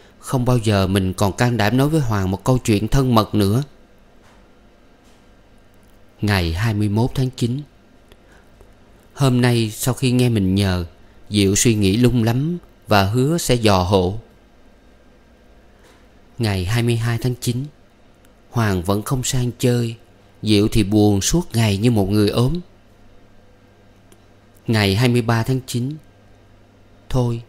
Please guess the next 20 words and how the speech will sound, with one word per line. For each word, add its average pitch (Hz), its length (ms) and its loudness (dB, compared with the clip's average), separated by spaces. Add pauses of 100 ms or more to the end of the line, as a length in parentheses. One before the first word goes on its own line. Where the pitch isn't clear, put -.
(160)
thế 143 200 2
là 107 280 0
hết. 135 360 -4 (640)
Diệu 110 220 4
bảo 110 280 4
Hoàng 104 360 -2 (120)
đã 123 100 -2
có 139 180 -2
người 120 240 2
yêu 131 280 2
rồi, 104 360 -2 (500)
người 117 240 6
mà 107 120 4
Hoàng 101 280 2
định 104 200 0
cưới 139 280 2
vào 127 140 4
cuối 139 200 4
năm 135 240 4
nay. 135 240 0